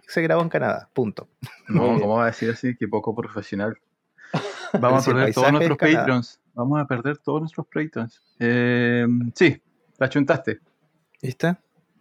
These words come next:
Speaker 1: Uno que sabe de senderos, de árboles y montañas, don Julio, ¿ah?
Speaker 3: <laughs> Sabes que a mí, a mí me llamaba, por ejemplo, yo sabía que era un sector como, claro, colindante con, con Canadá, pero no me imaginaba que había sido filmada ahí.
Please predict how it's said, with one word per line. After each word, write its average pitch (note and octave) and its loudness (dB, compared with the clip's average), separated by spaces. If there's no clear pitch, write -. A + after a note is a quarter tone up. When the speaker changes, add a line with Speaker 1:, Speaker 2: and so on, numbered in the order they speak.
Speaker 1:
Uno B2+ 0
que C3 0
sabe C#3 4
de D3+ 4
senderos, D3 0
de B2 4
árboles D3+ 2
y C#3+ -2
montañas, C#3 0
don G#2+ -4
Julio, - -6
¿ah? - -8
Speaker 3:
<laughs> - -2
Sabes C#3+ 8
que F3 4
a D#3 6
mí, D#3+ 4
a B2 4
mí C#3+ 4
me E3+ 4
llamaba, E3 6
por D3+ 4
ejemplo, C#3+ -2
yo C#3 2
sabía D3 4
que E3 -2
era E3+ 0
un E3+ -4
sector A3 0
como, D3 -2
claro, A2+ 0
colindante G#2 -4
con, B2+ -6
con A#2+ -8
Canadá, A#2 -2
pero C#3+ 0
no B2+ -4
me B2 -6
imaginaba A#2 -6
que C3+ -2
había C3 -2
sido C#3 -6
filmada C3 -6
ahí. A2 -8